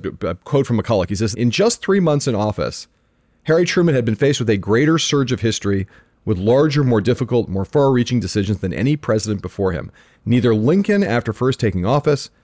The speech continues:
nor Franklin Roosevelt in his tumultuous first hundred days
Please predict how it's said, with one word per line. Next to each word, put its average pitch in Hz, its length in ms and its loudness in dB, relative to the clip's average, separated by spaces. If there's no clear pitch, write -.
nor 107 100 0
Franklin 139 400 0
Roosevelt 120 460 2
in 107 80 0
his 101 100 0
tumultuous 113 480 -2
first - 300 -4
hundred 107 260 -2
days 101 320 0